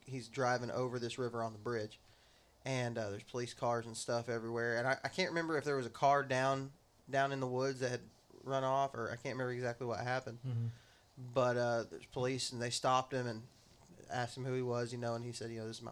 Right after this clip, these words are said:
Speaker 1: property." And he said, "Oh, okay. Well, this lady had gotten shot, and it looked like she had gotten shot. She was dead.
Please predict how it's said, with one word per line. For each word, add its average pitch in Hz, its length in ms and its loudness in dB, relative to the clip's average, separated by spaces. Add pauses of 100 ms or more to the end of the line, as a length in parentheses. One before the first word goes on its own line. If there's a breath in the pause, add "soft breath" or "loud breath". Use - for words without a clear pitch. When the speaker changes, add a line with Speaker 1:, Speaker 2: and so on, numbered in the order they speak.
Speaker 1:
property." 113 360 -4
And 113 100 -10
he 123 40 -14
said, - 140 -14 (100)
"Oh, 156 220 -4 (840 soft breath)
okay. 127 440 -2 (260)
Well, 120 360 0 (880 soft breath)
this 139 220 -4
lady 135 520 0 (400)
had 131 200 -8
gotten 127 300 0
shot, - 500 0 (1500)
and 135 100 -2
it 123 120 -2
looked 185 260 2
like 160 180 4
she - 140 -2
had 139 140 -2
gotten 120 240 4
shot. 123 360 2
She 143 60 -2
was 123 80 -2
dead. 120 400 2